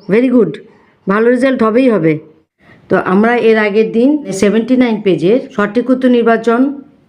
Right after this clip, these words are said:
কমপ্লিট করেছিলাম। পেজটা খুব ইম্পর্টেন্ট তোমাদের এক্সামের জন্য। বিভাগ খ এর এই কোশ্চেনের আনসারগুলো আমি ভিডিও শেষে লিখে দিচ্ছি। তাছাড়াও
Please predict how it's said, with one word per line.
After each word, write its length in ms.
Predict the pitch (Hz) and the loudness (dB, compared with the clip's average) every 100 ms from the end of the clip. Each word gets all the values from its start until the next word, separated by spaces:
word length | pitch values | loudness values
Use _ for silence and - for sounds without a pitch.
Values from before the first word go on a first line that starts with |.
| _ _ _ _ | _ _ _ _
কমপ্লিট 360 | 185 196 165 202 - | -2 -2 0 -4 0
করেছিলাম। 500 | 190 190 202 208 247 285 - - - - _ _ _ - _ - | 0 0 0 0 0 -4 -10 -20 -20 -20 _ _ _ -20 _ -2
পেজটা 400 | 190 185 - 214 202 | 0 0 -4 -4 -4
খুব 100 | 202 190 185 | -2 0 0
ইম্পর্টেন্ট 580 | 170 190 185 226 254 254 - 214 208 | 2 -2 -2 0 0 -2 -12 -8 -2
তোমাদের 360 | 185 180 180 185 180 | 2 2 2 2 2
এক্সামের 360 | 165 190 196 180 | 2 0 -2 -2
জন্য। 180 | 208 214 226 233 - - _ _ _ _ _ - - - - - 165 | -2 0 -2 -2 -12 -20 _ _ _ _ _ -20 -20 -20 -20 -6 0
বিভাগ 280 | 185 220 233 226 | 2 2 0 -2
খ 20 | 220 226 | 0 2
এর 100 | 240 226 | 4 2
এই 60 | 220 | 2
কোশ্চেনের 400 | 214 208 220 226 214 | 0 0 0 0 0
আনসারগুলো 460 | 196 208 202 214 240 208 | 0 0 0 2 2 2
আমি 140 | 214 220 | 0 0
ভিডিও 240 | 196 196 208 220 | 0 2 0 0
শেষে 260 | 214 247 285 294 - - 175 | 0 0 0 -2 -12 -6 -2
লিখে 220 | 185 202 | 0 0
দিচ্ছি। 320 | 170 139 - 139 131 - _ _ - - - _ _ _ _ _ - | 0 -6 -10 -12 -12 -20 _ _ -20 -20 -20 _ _ _ _ _ -10
তাছাড়াও 320 | - 247 | -2 0